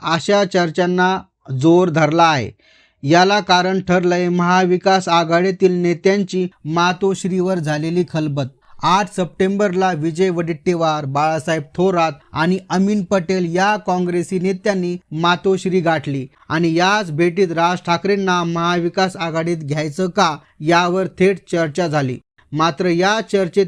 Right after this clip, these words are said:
नेमक्या कोणत्या मुद्द्यावर चर्चा झाली, पाहूया. मनसेला महाविकास आघाडीमध्ये समाविष्ट करायचे झाल्यास इतर दोन्ही घटक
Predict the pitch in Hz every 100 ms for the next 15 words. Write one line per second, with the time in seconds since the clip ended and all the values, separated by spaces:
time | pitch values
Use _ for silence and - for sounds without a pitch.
0 | 180 180 180 190 185 - 180 180 208 220
1 | 202 185 170 180 190 180 - 180 165 202
2 | 160 165 185 190 _ 156 143 131 110 -
3 | _ - 165 196 190 226 226 214 202 185
4 | 190 190 185 208 190 175 165 175 208 220
5 | 180 180 - 170 185 185 208 190 180 175
6 | 170 175 185 190 180 175 _ - 170 170
7 | 202 170 185 202 214 170 160 185